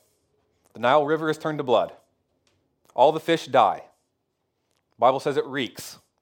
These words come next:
You can imagine a, a river full of dead fish that's also blood. Yeah.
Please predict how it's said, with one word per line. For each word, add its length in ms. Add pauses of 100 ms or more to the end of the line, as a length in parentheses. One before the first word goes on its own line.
(280)
You 280
can 80
imagine 340
a, 100
a 80
river 260
full 180
of 120
dead 200
fish 280
that's 300 (540)
also 540 (100)
blood. 320 (2500)
Yeah. 160